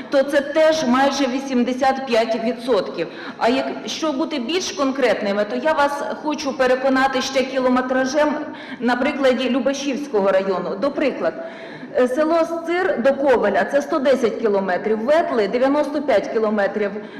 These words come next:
Бихів — сто тринадцять кілометрів, Деревок, е, сто вісім кілометрів, е, Мокошин — сто п'ять, е, Гірки — сто одинадцять, Дольськ — сто сімнадцять. У мене сорок сім сіл. Скажіть, будь ласка, що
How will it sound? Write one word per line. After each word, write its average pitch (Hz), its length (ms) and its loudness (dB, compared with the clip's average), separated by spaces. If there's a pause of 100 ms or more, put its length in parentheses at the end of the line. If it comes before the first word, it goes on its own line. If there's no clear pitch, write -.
Бихів — 294 460 0
сто 294 180 -4
тринадцять 285 500 0
кілометрів, 220 600 0
Деревок, 277 500 0
е, 262 220 2
сто 311 200 -2
вісім 233 480 -2
кілометрів, 220 720 2 (460)
е, 247 380 4
Мокошин — 294 580 2
сто 285 200 0
п'ять, 240 440 2
е, 233 340 2
Гірки — 277 420 2
сто - 160 -2
одинадцять, 254 760 2
Дольськ — 254 380 2
сто 320 200 -2
сімнадцять. 247 720 0 (400)
У 247 60 -2
мене 285 340 4 (180)
сорок 302 360 4 (120)
сім 269 200 2 (140)
сіл. 190 180 -2 (440)
Скажіть, 320 420 2
будь 285 140 -2
ласка, 240 340 2
що 339 240 -2